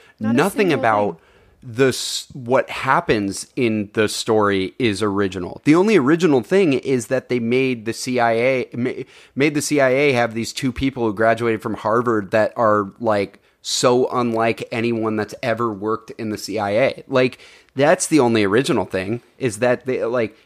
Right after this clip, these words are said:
Speaker 2: everything is so cartoonish. I, like, there was so much they could have done with this, with this whole prison system. Like, one of my favorite, um, uh, one of my favorite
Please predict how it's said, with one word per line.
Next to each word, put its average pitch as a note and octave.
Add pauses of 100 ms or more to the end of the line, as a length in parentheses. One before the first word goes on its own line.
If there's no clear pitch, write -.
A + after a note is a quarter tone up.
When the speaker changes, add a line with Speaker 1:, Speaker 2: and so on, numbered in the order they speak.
Speaker 2:
everything C3+
is B2
so C3
cartoonish. - (440)
I, D#3
like, C3+ (880)
there D#3+
was G#3
so D3+
much C3
they C3
could B2+
have G2
done F#2+
with A#2
this, C3
with A2
this G2+
whole A2
prison A2
system. C#3
Like, A#2+ (300)
one C#3+
of F#3+
my F#3
favorite, C#3 (440)
um, G2+ (1080)
uh, F#2+ (360)
one C3
of -
my C#3+
favorite B2